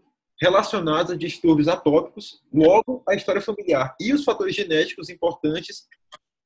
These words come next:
têm sim um papel decisivo na fisiopatologia. E acompanhem só essa evolução. Se não há história parental de doença atópica,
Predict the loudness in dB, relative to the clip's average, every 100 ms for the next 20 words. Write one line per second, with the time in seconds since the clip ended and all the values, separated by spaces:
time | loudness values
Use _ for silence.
0 | _ -2 0 0 -6 -12 -10 -8 -2 -2
1 | 0 -4 -4 -6 -6 -6 -8 -14 -4 -2
2 | -2 -4 -6 -4 -4 -4 -6 -8 -10 _
3 | _ _ -20 _ -12 -2 0 2 0 0
4 | 0 0 -4 -2 0 0 0 0 0 -2
5 | -4 -4 -4 -4 _ _ _ -14 -4 2
6 | 4 4 4 0 -2 2 2 2 0 0
7 | -2 -2 0 0 -2 -6 -6 -6 -6 0
8 | 2 2 -4 -18